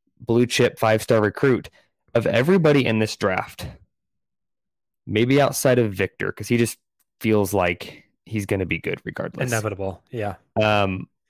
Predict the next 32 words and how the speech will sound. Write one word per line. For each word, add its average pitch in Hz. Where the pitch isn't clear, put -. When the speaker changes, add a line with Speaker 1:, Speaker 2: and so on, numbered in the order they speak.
Speaker 1:
like, 104
Kason's 139
floor, 123
or, 117
like, 98
if -
I 120
had 139
to 143
make 135
a 120
bet, 107
who 139
is 139
still 120
a 110
starter 110
in 107
the 104
N 101
B 98
A 95
in 101
twelve 107
years, 104
he's -
high 107
on 87
that -
list. -
Just -
the, 120